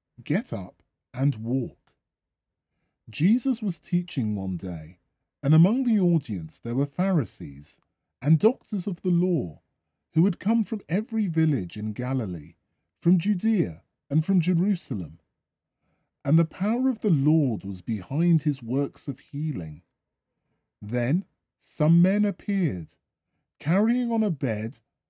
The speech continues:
a paralyzed man, whom they were trying to bring in and lay down in front of him.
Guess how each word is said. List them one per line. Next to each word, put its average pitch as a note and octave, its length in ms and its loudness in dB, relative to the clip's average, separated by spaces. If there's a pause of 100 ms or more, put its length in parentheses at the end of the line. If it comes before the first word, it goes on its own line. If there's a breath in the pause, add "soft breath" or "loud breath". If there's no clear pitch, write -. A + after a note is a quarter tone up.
(120)
a - 120 -10
paralyzed G3 800 0
man, B2 520 -2 (540)
whom E3 200 6
they F#3 120 4
were F#3 140 2
trying G#3+ 480 -4
to A3+ 100 -6
bring D#3 380 0
in A#2 340 -2 (480)
and D3+ 220 2
lay G3+ 200 4
down F#3 460 2
in F3 140 4
front G3 500 -2
of G2+ 120 -6
him. E2+ 280 -10